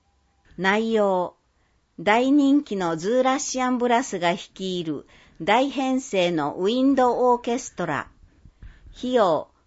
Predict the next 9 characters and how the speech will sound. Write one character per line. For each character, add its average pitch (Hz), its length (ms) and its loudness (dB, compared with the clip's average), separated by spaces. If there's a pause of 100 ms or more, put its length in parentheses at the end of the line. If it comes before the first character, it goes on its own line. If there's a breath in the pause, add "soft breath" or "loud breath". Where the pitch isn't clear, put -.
(120)
二 190 120 -4
千 269 360 0
五 254 100 4
百 247 420 -2
円。 139 280 -2 (440)
三 233 360 -2
歳 254 400 -2
以 247 60 -6
上、 160 360 0